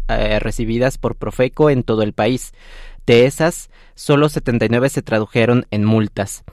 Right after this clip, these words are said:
Esta nueva medida podría aplicar a más de cincuenta y seis mil establecimientos de la Ciudad de México, desde pequeñas fondas hasta restaurantes de lujo. En conferencia de prensa, la jefa de gobierno, Claudia Sheinbaum, explicó que estas nuevas reglas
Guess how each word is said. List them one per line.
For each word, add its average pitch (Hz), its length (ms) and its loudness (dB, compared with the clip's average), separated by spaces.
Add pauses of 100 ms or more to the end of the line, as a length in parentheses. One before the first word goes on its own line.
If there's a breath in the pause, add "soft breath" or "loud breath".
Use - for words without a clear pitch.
(360 loud breath)
Esta 131 300 2
nueva 135 240 6
medida 127 420 4
podría 117 320 2
aplicar 120 600 2
a 113 80 -2
más 113 200 2
de 131 140 2
cincuenta 117 400 -4
y 107 40 -4
seis 113 200 -4
mil 131 160 2
establecimientos 123 760 0
de 123 80 0
la 117 80 0
Ciudad 110 300 -2
de 107 80 0
México, 123 480 0
desde 104 340 -2
pequeñas 120 460 -4
fondas 127 380 0
hasta 110 260 -4
restaurantes 107 720 -4
de 113 80 2
lujo. 131 320 -2 (440 loud breath)
En 127 120 0
conferencia 123 560 2
de 117 80 4
prensa, 139 320 2
la 127 100 2
jefa 123 300 -2
de 120 100 4
gobierno, 123 480 0
Claudia 113 400 -2
Sheinbaum, 123 560 0
explicó 120 500 -4
que 131 120 -4
estas 123 180 -2
nuevas 120 480 0
reglas 120 560 -2